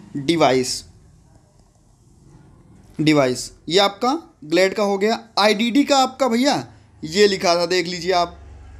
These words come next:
intellectual and developmental disabilities। एएसडी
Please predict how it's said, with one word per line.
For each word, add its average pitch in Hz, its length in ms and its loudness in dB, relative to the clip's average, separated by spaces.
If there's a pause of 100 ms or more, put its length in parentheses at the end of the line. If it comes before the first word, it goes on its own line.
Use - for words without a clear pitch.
(680)
intellectual 226 520 2
and 208 220 2
developmental 160 540 2
disabilities। 156 580 -4 (1500)
एएसडी 247 580 2